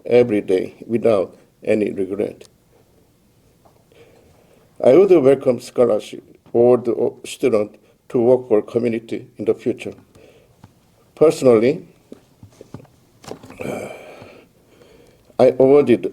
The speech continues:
a high, personally, I awarded a scholarship in high school, and then it gave me very good, uh, awareness,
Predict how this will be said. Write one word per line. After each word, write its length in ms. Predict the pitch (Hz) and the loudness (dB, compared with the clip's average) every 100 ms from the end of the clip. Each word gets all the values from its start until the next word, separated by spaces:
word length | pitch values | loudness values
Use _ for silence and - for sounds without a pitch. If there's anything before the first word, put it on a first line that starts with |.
| - | 0
a 160 | 123 117 | 0 0
high, 300 | - 120 120 - - _ _ _ | 0 -2 -2 -6 -20 _ _ _
personally, 500 | 180 175 165 160 165 | 0 2 2 2 2
I 80 | 143 | 2
awarded 460 | 139 135 131 123 120 | 2 2 2 0 0
a 180 | 117 - _ _ _ | -2 -6 _ _ _
scholarship 680 | - - 143 120 - 98 - | -12 -2 2 0 -2 -10 -10
in 200 | - 101 | -14 -14
high 240 | - 131 120 | -6 -4 -4
school, 380 | - 120 156 - _ _ _ _ - | -4 -8 -8 -14 _ _ _ _ -8
and 200 | - 104 | -6 0
then 280 | 110 104 - _ - | 0 0 -12 _ -6
it 160 | 131 - _ _ _ _ _ _ _ _ _ _ | -6 -6 _ _ _ _ _ _ _ _ _ _
gave 180 | 151 160 | 2 4
me 280 | 131 120 139 | 4 2 -2
very 320 | 120 127 120 | 0 0 0
good, 360 | 131 127 120 - _ _ _ - | 0 0 0 -12 _ _ _ -4
uh, 340 | 107 107 110 - - | 0 2 0 0 2
awareness, 800 | 117 139 117 101 101 - - | 4 4 0 -6 -6 -10 -20